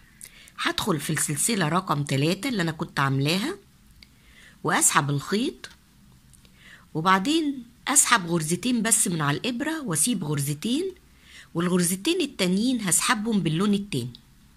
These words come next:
يبقى أنا دخلت اللون التاني في بداية السطر التالت، لأنه نهاية السطر التاني منتهية باللون الأبيض أهي، واخدين بالكم؟ وبعدين هبتدي أعمل سلسلة،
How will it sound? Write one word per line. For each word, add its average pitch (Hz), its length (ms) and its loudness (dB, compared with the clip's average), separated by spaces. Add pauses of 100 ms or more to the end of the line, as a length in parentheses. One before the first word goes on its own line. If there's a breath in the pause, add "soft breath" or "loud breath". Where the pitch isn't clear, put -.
(640)
يبقى 151 200 -2
أنا 196 100 2
دخلت 214 480 -4
اللون 185 260 0
التاني 294 600 -2 (300 loud breath)
في 185 140 2
بداية 262 520 0
السطر 277 420 2
التالت، 147 600 0 (320 loud breath)
لأنه 156 300 2
نهاية 196 360 0
السطر 262 380 2
التاني 330 560 0 (340 loud breath)
منتهية 185 460 2
باللون 208 380 2
الأبيض 160 500 2
أهي، 123 200 -4 (600 loud breath)
واخدين 160 320 0
بالكم؟ 196 400 -2 (720 loud breath)
وبعدين 165 600 4
هبتدي 202 600 0
أعمل 202 280 2
سلسلة، 196 600 0